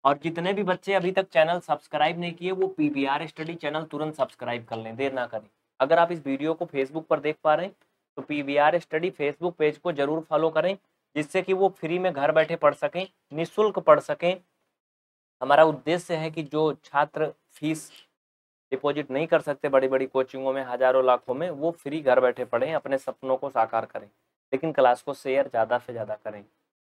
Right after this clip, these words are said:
हाँ? चलो, तो तीसरा पद निकालना हमें, तो तीसरा पद के लिए हम क्या करते हैं,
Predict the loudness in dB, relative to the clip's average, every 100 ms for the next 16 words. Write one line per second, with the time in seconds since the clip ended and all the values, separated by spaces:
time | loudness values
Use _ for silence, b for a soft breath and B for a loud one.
0 | -2 -2 -2 -20 _ _ 2 2 0 -10
1 | _ _ _ _ _ _ _ _ _ _
2 | -10 -10 -6 -4 2 2 2 -2 0 6
3 | 6 4 -2 -4 -8 -12 _ _ _ _
4 | _ -14 -10 -8 -2 0 0 -2 -6 -8
5 | -6 -6 -2 0 0 -2 -6 -14 -14 -16